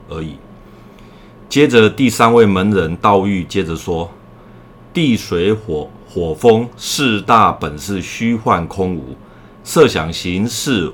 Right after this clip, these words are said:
五蕴也不是实际存在的，所以依我所见，实无一法可得。”达摩祖师就说：“你只得到我的骨。”接着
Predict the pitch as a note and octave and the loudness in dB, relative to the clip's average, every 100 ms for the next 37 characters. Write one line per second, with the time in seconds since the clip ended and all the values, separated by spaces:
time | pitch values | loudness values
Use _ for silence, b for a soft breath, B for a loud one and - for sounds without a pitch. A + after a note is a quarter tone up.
0 | - F2+ D#2+ C3+ A2+ D2 - - - - | -8 -6 0 2 2 0 -14 -20 -20 -14
1 | F2+ E2+ D#2 F#2 - G#2 - - F2 G#2 | -8 -8 -6 -8 -4 -4 -4 -8 -8 -6
2 | E2+ - D#2 E2 F#2+ D#2 D2 - - - | -8 -8 -10 -6 -4 -6 -8 -16 -18 -20
3 | - - - - - G#2+ G2 - E3+ E3+ | -20 -20 -20 -20 -4 -2 -2 -4 -4 0
4 | A#2 B2+ - D#2 - G#2+ E2+ - - - | 2 2 0 -8 -2 0 0 -4 -18 -20
5 | - - A2 A#2 G#2 G#2+ G#2 E3 A2+ - | -12 -6 -4 0 0 -2 -4 -2 -2 -4
6 | E2+ C#2+ D#2+ - D2 C#2+ C#2 C2+ C#2+ - | -8 -8 -10 -12 -14 -12 -12 -12 -16 -20
7 | - B B B B B B B B B | -20 B B B B B B B B B
8 | B - A2 B2+ G#2+ F2+ E2+ G#2 G2+ G2 | B 0 2 2 0 -4 -4 -4 -2 0
9 | G2+ F2+ - F#2+ - F#2+ F2+ F2 B B | -2 -4 -4 -4 -2 0 0 -4 B B
10 | B B F#2+ G#2 C3+ - D#2+ E2 D#2+ G#2 | B B -2 0 0 -4 -10 -8 -4 -2
11 | F2+ D2+ D2 D#2 - E2 - - - - | -2 -4 -10 -12 -8 -10 -10 -18 -20 -20
12 | - B B B B - - - - - | -20 B B B B -20 -20 -20 -10 -2
13 | A#2 G#2 E2+ C#2+ | 0 0 -2 -6